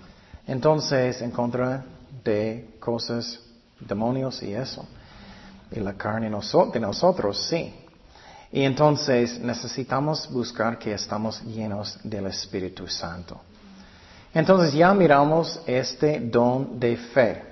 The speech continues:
Y otra vez, tres tipos. Prin-, ah, más o menos, hay más, pero eso para que es más sencillo. Primeramente, cuando no sabemos la voluntad de Dios,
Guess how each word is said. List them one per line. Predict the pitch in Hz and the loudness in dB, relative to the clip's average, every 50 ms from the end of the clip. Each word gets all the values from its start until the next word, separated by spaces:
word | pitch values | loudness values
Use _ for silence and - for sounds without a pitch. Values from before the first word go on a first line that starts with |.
| - - - - - - - - - - | -20 -20 -20 -20 -20 -20 -20 -20 -14 -4
Y | - 147 147 | 2 4 6
otra | 151 160 - 190 196 196 | 6 6 8 8 8 10
vez, | 214 220 190 127 107 - - - - - | 10 10 8 8 6 2 -4 -8 -10 0
tres | - 123 127 135 151 143 - - - - | 4 6 8 8 6 4 2 -6 -2 2
tipos. | 190 208 196 - 170 123 107 98 - - - - - - - - - - - - - - _ - - _ _ - | 2 2 4 4 4 4 4 2 -2 -8 -10 -14 -16 -20 -20 -20 -20 -20 -20 -20 -20 -20 _ -20 -20 _ _ 2
Prin-, | - 151 147 147 - | 4 4 4 4 0
ah, | 147 143 131 123 117 117 117 117 120 120 131 131 | 0 2 4 4 4 4 2 0 -2 -6 -6 0
más | 131 127 123 - 147 | 2 2 2 4 2
o | 139 | 2
menos, | 135 131 127 127 127 131 127 - - - - - - - - - - - - | 4 4 4 4 4 4 2 0 -8 -10 -14 -20 -20 -20 -18 -18 -14 -2 4
hay | 156 147 | 4 6
más, | 160 160 160 160 156 147 139 - - - - | 6 6 6 6 6 4 2 0 -4 -2 2
pero | 135 123 127 131 | 4 4 6 6
eso | - 135 127 - - 139 131 131 - - - - - - - - - - - | 6 4 4 4 2 0 0 0 -2 -6 -10 -10 -10 -10 -10 -10 -10 0 2
para | 127 117 113 | 2 2 2
que | - 127 | 0 -2
es | 120 120 | -2 0
más | 127 120 117 117 | 2 0 0 0
sencillo. | - 117 110 110 - - 180 165 139 110 92 87 - - - - - - _ _ _ _ - _ _ _ _ _ - - - | 0 -4 -4 -4 -2 2 2 2 4 2 0 -2 -6 -14 -18 -20 -20 -20 _ _ _ _ -20 _ _ _ _ _ -20 -8 0
Primeramente, | - 135 127 143 151 151 147 151 156 165 160 185 190 190 190 190 190 - - - - | 2 4 6 8 6 8 8 6 4 4 6 6 6 6 6 2 -2 -8 -12 -18 -14
cuando | - - 135 131 131 123 123 127 123 - - - | -4 -2 0 2 4 4 4 2 2 -2 -8 -6
no | 139 131 139 165 196 | -2 2 4 6 6
sabemos | 190 190 - 151 131 120 127 127 135 143 143 - - | 6 6 4 4 4 4 4 2 2 0 0 0 0
la | 120 | -2
voluntad | 113 113 123 127 127 127 123 127 120 | 0 0 0 -2 -2 -2 0 0 0
de | 110 110 110 | 0 0 0
Dios, | 117 143 170 175 170 - - | 0 0 0 -2 -4 -8 -16